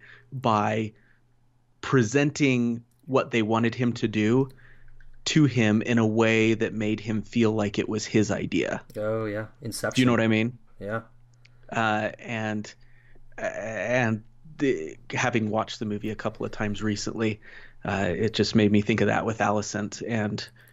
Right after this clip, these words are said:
Speaker 1: you know, how much of it was presenting things to her in a way that maybe made her go, "You know what would be good?
Speaker 2: Yeah.
Speaker 1: If my kid were king."
Speaker 2: Yeah.
Speaker 1: Let's give, yeah. <laughs>
Speaker 2: But, but, but then to Viserys' credit,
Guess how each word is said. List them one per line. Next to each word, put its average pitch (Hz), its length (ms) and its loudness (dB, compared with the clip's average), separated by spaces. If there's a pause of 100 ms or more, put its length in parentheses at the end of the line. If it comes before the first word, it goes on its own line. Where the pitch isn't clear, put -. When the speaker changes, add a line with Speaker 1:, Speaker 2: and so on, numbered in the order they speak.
(140)
Speaker 1:
you 117 80 -2
know, 101 120 2
how 131 220 0
much 131 320 2
of 117 120 2
it 113 120 2
was 110 440 -2 (500)
presenting 110 600 2
things 107 420 0
to - 180 -2
her 110 240 2
in 104 120 2
a 107 60 0
way - 240 2
that - 280 -2 (520)
maybe 98 220 -6
made 101 160 -4
her 101 60 -6
go, 120 240 -4 (580)
"You 247 100 6
know 480 120 8
what 466 160 8
would 392 140 8
be 370 140 4
good? 392 440 4 (220)
Speaker 2:
Yeah. 123 100 2
Speaker 1:
If - 140 -6
my 110 420 2
kid - 300 -12
were - 200 -14
king." - 440 -14 (300)
Speaker 2:
Yeah. 110 200 0 (120)
Speaker 1:
Let's 359 180 0
give, - 240 -4 (200)
yeah. - 160 -10 (240)
<laughs> 143 260 0
Speaker 2:
But, 185 300 8
but, 160 360 10
but - 260 8
then 156 200 6
to 156 120 4
Viserys' 143 640 4
credit, 165 400 2